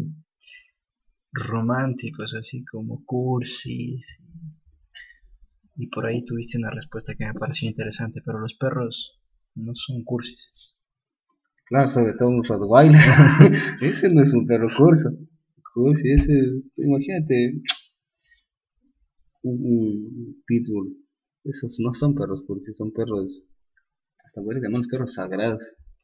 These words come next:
Speaker 2: por el temor que te evocan.
Speaker 1: Bueno,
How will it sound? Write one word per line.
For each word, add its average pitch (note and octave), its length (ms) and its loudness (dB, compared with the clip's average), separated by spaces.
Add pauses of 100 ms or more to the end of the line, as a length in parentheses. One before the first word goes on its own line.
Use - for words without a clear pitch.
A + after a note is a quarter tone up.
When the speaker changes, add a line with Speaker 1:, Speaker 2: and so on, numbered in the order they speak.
(160)
Speaker 2:
por G2+ 180 -10
el F#2+ 180 -12
temor G#2 380 -6
que G#2 140 -8
te G2+ 100 -10
evocan. F#2 380 -6 (1400)
Speaker 1:
Bueno, A#2 420 -4